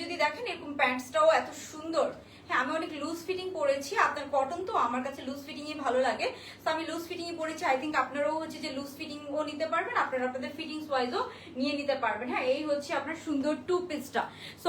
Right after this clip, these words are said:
I think এটা সবার খুব পছন্দ হবে। এটার হচ্ছে ফর্টি সিক্স সাইজ পর্যন্ত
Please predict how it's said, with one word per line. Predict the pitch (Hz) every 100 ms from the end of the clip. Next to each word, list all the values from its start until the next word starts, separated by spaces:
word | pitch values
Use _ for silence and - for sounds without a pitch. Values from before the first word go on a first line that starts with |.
| 285
I | 285
think | 349 320
এটা | 339 311
সবার | 302 311
খুব | 370 254
পছন্দ | 247 311 311 302
হবে। | 240 302 294
এটার | 254 277 285
হচ্ছে | 302 285
ফর্টি | 311 269 269 415 - - - 381
সিক্স | 370 -
সাইজ | 330 320 311
পর্যন্ত | 285 294